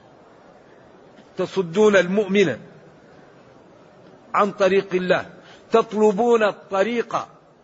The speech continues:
أو السبيل أو الحياة معوجة، لا تريدون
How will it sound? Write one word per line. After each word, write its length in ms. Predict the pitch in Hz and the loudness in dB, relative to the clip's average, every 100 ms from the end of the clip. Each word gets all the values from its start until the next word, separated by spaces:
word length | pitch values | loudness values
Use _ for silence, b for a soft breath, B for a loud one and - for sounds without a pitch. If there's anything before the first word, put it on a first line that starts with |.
| _ _ _ _ _ | _ _ _ _ _
أو 180 | 202 220 | 0 0
السبيل 680 | - - 196 196 226 185 113 - _ _ _ _ _ _ _ _ _ _ 196 | -2 -6 -6 -4 -4 -4 -4 -14 _ _ _ _ _ _ _ _ _ _ 0
أو 200 | 226 214 | 2 2
الحياة 680 | - 196 220 240 - 240 - - 180 | 0 0 0 0 -2 -4 -6 -20 -8
معوجة، 800 | 185 165 196 196 156 165 - 110 _ _ _ _ _ _ _ _ _ _ _ _ _ _ _ - | -6 0 0 0 -2 -4 -4 -14 _ _ _ _ _ _ _ _ _ _ _ _ _ _ _ -6
لا 200 | 180 226 | -2 -2
تريدون 680 | 220 196 208 180 208 170 | -2 -6 -6 -2 -2 -2